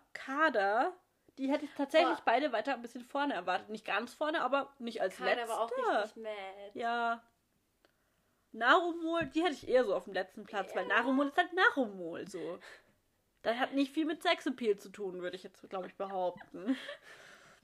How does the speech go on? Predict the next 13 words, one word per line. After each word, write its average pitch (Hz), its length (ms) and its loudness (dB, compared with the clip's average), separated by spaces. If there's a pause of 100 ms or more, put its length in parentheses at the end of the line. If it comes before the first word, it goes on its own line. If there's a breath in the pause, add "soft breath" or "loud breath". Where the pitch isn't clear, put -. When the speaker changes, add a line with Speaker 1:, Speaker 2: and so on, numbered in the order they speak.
(680)
Speaker 1:
Ja, 247 180 6
und 226 60 2
dann 233 120 2
war 226 100 4
Cosimo 240 420 -4
vorletzter. 208 720 -2 (500)
Und 277 200 0
auch - 180 4
André 349 460 0
war 202 160 2
relativ 196 500 -2
weit 185 200 -2
hinten. 220 600 -10